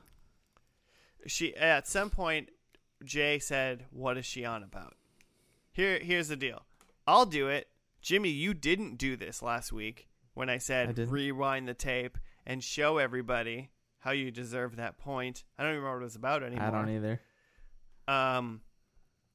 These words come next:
Speaker 1: I will rewatch this last
Speaker 2: <laughs>
Speaker 1: part, and I will show
Speaker 2: That's
Speaker 1: that
Speaker 2: how
Speaker 1: I deserve this
Speaker 2: thirsty he
Speaker 1: point.
Speaker 2: is for points. Okay.
Speaker 1: Hey, if I need him,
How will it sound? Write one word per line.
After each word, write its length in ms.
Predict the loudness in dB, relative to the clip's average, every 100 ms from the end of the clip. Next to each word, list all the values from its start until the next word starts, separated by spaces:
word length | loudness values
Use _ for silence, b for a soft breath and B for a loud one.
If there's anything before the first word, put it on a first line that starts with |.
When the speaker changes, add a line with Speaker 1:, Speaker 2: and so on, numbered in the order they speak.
| _ _ _ _ _ _ _ 0
Speaker 1:
I 200 | 4 4
will 580 | 2 2 2 0 -4 -16 _ -8
rewatch 880 | -4 -2 2 2 2 -2 -6 -8 -4 4
this 300 | 4 4 2
last 380 | 4 4 0
Speaker 2:
<laughs> 20 | 0
Speaker 1:
part, 420 | 0 -2 -6 -12 -14 -16 _ B B B B -18 B B B B
and 180 | -4 0
I 140 | 2 2
will 320 | 4 2 2
show 680 | 0 -2 2 2 2 -2 -10 -16 _
Speaker 2:
That's 180 | -4 0
Speaker 1:
that 100 | 2
Speaker 2:
how 60 | 2
Speaker 1:
I 40 |
deserve 320 | 2 -2 0
this 80 | 6
Speaker 2:
thirsty 360 | 6 4 2 4
he 40 | 4
Speaker 1:
point. 160 | 4
Speaker 2:
is 160 | 2 0
for 60 | -8
points. 480 | -8 -6 -6 -10 -20 _ _ _ _ -14
Okay. 320 | -6 -2 -2 -4 _ _ 2
Speaker 1:
Hey, 320 | 4 4 0 -16 B B B B B
if 100 | 8
I 80 | 8
need 240 | 6 6
him, 160 | 4